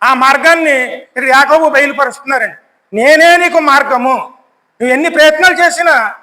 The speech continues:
నీ వల్ల కాదండి. సొంత ప్రయత్నాలు చేసుకున్నారు, మోసగాళ్ళుగా మిగిలిపోయారండి. అమ్మగారు భర్తను మోసం చేసింది, ఈ తమ్ముడేమో అన్నగారిని మోసం చేశాడు,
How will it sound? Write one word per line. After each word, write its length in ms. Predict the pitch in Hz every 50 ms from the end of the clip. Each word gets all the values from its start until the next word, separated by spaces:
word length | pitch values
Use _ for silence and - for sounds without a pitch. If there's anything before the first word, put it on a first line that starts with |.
| _ _ _ _ _ _ _ _ _ _ _ _ 226
నీ 140 | 233 262
వల్ల 300 | 262 254 254 254 269 294 330 359 370 311 220 151 - - - - _ _ _ _ _ _ _ _ _ _
కాదండి. 460 | 247 262 269 294 330 320 269 208 180 185 208 - - - _ _ _ _
సొంత 220 | 247 226 226 277 277
ప్రయత్నాలు 500 | 320 320 311 311 349 349 339 311 330 311
చేసుకున్నారు, 560 | 311 320 311 330 330 320 285 226 - - - -
మోసగాళ్ళుగా 500 | 233 247 247 220 233 285 277 269 269 277
మిగిలిపోయారండి. 640 | 269 262 226 240 233 254 233 220 214 202 180 - _ _ _ _ _ _ _ _ _ _ _ _ _ _ _ _ _ _ _ _ _ _ _ -
అమ్మగారు 360 | 196 240 262 277 302 285 254
భర్తను 280 | 262 254 254 - 330 330
మోసం 320 | 339 320 - 285 320 330
చేసింది, 680 | 330 311 320 311 320 302 277 240 220 208 - - - _ _ _ _ _ _ _ _ _ _ _ _ _ _ _ _ - 269
ఈ 40 | 269
తమ్ముడేమో 540 | 269 269 294 302 339 330 320 302 302 311
అన్నగారిని 400 | 294 269 285 311 330 330 330 339
మోసం 380 | 339 339 330 339 330 330 320 320
చేశాడు, 560 | 320 - - 320 320 302 254 226 214 208 -